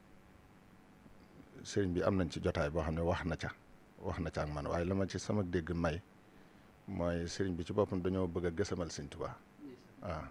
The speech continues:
sëñ bi nag, njariñi kese la yu lëmm yoo xam ne du jékki-jékki di wadd,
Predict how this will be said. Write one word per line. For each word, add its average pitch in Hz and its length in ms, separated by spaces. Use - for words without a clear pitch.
sëñ 98 220
bi 90 60
nag, 95 120
njariñi 101 440
kese 107 240
la 82 140
yu 104 180
lëmm 98 300
yoo 87 160
xam 82 200
ne 80 80
du 104 80
jékki-jékki 98 460
di 85 80
wadd, 78 200